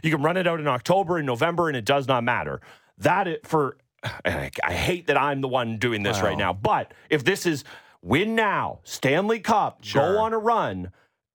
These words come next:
Speaker 1: re-, are we really doing guy who nobody thought was gonna make the team out of camp is your three C?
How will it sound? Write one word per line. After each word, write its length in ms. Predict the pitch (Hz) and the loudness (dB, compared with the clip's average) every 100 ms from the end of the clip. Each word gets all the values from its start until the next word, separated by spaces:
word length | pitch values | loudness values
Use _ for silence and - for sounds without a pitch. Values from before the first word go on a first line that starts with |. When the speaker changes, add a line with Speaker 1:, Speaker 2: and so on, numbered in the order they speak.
| _ | _
Speaker 1:
re-, 360 | 104 95 139 196 | -10 -4 -2 0
are 120 | 147 151 | 0 0
we 140 | 139 | -2
really 540 | 107 98 160 196 190 | -6 -2 0 0 -2
doing 500 | 170 160 147 127 123 | -2 0 0 -2 -4
guy 320 | 104 135 143 139 | 0 2 2 0
who 140 | 143 | -4
nobody 340 | 131 131 135 135 | 0 0 0 0
thought 220 | 135 120 | 0 0
was 100 | 113 | 0
gonna 140 | 127 | 0
make 260 | 113 117 107 | 0 -2 -4
the 80 | 104 | -4
team 240 | 123 113 | 0 2
out 120 | 107 | 0
of 40 | 98 | 0
camp 340 | 107 95 87 | 0 0 0
is 200 | 110 107 | -2 0
your 120 | 95 | -2
three 240 | 90 98 80 | -2 -2 -2
C? 300 | - - | -4 -8